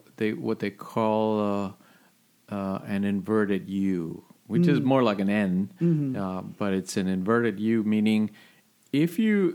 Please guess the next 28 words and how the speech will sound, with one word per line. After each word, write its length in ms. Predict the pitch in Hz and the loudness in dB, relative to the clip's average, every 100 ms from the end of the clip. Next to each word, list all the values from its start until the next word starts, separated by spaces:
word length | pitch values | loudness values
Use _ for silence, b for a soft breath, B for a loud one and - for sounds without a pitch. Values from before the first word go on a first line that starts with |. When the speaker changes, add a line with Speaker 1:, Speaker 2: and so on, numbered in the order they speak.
| 170 | -2
Speaker 1:
if 360 | 156 160 - | -2 -2 0
you 320 | 185 165 160 156 | 2 4 2 0
don't 540 | - 143 147 151 151 | -2 0 0 0 -2
have 800 | 147 135 123 120 117 113 - - _ | 0 0 2 2 0 -6 -16 -20 _
stress 680 | - - - 107 95 - - - _ - | -10 -4 0 0 -2 -8 -12 -16 _ -2
and 120 | 98 | 0
anxiety 560 | 98 95 98 101 92 | 0 -2 -2 0 0
about 680 | 90 90 87 87 90 - - _ _ | -2 -2 -2 -4 -6 -14 -20 _ _
performance, 840 | 107 - 107 98 87 87 110 - | -10 -6 -2 -2 -2 -6 -10 0
Speaker 2:
Mm-hmm. 360 | 170 147 143 123 B B B B _ _ _ | 0 2 -2 -4 B B B B _ _ _
Speaker 1:
your 520 | 117 110 113 117 117 113 | -10 -2 2 4 2 0
performance 1000 | 117 - 120 131 120 113 113 110 - - | -4 0 0 2 2 2 2 -2 -6 -2
is 280 | 107 104 | -2 -2
very 460 | 98 101 101 98 98 | -2 0 2 0 0
low. 500 | 98 101 156 95 - _ 170 | 0 0 0 -2 -6 _ 2
Speaker 2:
Mm-hmm. 200 | 190 165 | 4 4
Speaker 1:
Your, 300 | 104 98 101 | 2 0 -2
your, 360 | 98 98 92 92 _ | -2 -2 -4 -8 _
your 160 | 107 101 | -2 -2
ability 480 | 92 127 160 123 98 | 2 2 4 2 0
to 60 | |
perform 420 | - 95 98 92 90 | -4 -6 -4 -2 -4
is 160 | 85 | -6
low. 300 | 87 85 - _ b b b b b _ | -8 -8 -12 _ b b b b b _
But 180 | 113 110 | 2 4
as 280 | 113 113 113 | 4 4 2
it 160 | 110 | 2
rises, 760 | 110 110 143 156 104 101 101 | 2 2 4 2 0 -2 -4